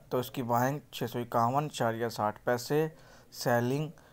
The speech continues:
छः सौ सत्तावन इशारिया सत्तर पैसे पे जा रही है। अगर हम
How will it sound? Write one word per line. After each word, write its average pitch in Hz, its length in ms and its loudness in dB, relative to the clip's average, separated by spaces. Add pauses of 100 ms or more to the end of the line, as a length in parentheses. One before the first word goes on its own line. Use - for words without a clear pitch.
(160)
छः 127 160 0
सौ 123 160 -4
सत्तावन 127 400 2
इशारिया 117 440 -4
सत्तर 117 360 -8
पैसे 113 340 -2
पे 139 280 -8
जा 107 200 -2
रही 107 380 -10
है। 110 320 -4 (640)
अगर 139 260 4
हम 156 240 0